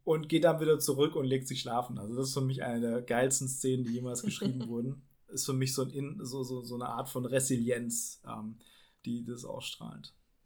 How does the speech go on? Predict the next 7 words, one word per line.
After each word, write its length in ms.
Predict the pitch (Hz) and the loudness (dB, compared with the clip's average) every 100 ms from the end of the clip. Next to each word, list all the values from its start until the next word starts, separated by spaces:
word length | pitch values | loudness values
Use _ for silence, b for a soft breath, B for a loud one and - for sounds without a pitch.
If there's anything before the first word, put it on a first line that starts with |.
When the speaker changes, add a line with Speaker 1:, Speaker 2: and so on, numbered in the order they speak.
| _ _ _ _ - | _ _ _ _ -20
Speaker 2:
Sehr 180 | 156 160 | -8 -4
nice, 320 | 160 151 156 | -4 -6 -10
ja. 220 | 190 202 175 | -10 -10 -12
Die 80 | 165 | -8
kleinen 300 | - 175 175 | 0 2 2
schönen 280 | 170 165 160 | 0 -2 -2
Details, 580 | 156 - 147 139 - - | -4 -8 -10 -10 -12 -20